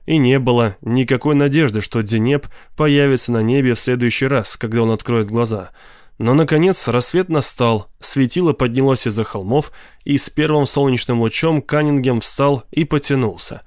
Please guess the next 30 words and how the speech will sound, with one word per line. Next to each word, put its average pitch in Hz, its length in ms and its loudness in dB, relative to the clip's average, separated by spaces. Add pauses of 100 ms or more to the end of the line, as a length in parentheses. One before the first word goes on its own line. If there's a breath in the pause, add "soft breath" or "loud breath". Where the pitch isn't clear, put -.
(440 soft breath)
Он 165 260 2
весь 131 480 2
задеревенел 120 920 2
и 95 60 -8
страдал 120 420 0
от 117 60 0
судорог. 117 540 -4 (100)
Скафандр 143 680 0
был 139 240 2
плохим 160 460 0
спальным 113 460 0
костюмом, 117 560 -2 (340 loud breath)
уж 156 240 0
лучше 143 320 0
спать - 380 -2
на 120 80 0
каменном 113 460 0
полу. 107 340 -2 (520 soft breath)
Когда 139 340 2
свет 160 320 2
достиг 139 460 0
космического 135 640 -2
корабля 127 460 2
и 110 40 0
превратил 120 500 0
его 131 200 2
в - 80 -6
сияющее 131 640 2
серебристое 127 600 0
веретено, 117 540 2